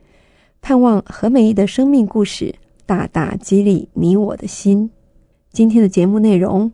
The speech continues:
我们取得了来宾何美意的同意，将她的生命故事纳入云彩飞扬福音见证宣教事工中。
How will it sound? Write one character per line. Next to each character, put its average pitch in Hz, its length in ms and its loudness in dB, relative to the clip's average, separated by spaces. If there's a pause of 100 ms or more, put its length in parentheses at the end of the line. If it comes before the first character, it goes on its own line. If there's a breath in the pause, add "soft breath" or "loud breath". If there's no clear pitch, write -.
(160)
我 190 60 0
们 190 120 0
取 190 160 -6
得 185 160 -2
了 180 120 0
来 190 220 -2
宾 254 300 0 (180)
何 - 160 -4
美 262 160 2
意 - 160 -2
的 196 140 -4
同 185 260 -2
意， 208 280 -2 (440 soft breath)
将 254 240 0
她 302 200 -4
的 285 100 2
生 254 180 -2
命 247 160 2
故 196 200 0
事 - 280 -8 (100)
纳 190 200 0
入 185 300 -2
云 190 260 2
彩 - 300 -10
飞 196 180 0
扬 190 300 -2
福 202 260 -4
音 226 380 0
见 - 280 0
证 190 240 -2
宣 190 200 0
教 190 180 -2
事 - 160 -6
工 190 240 -2
中。 214 300 -2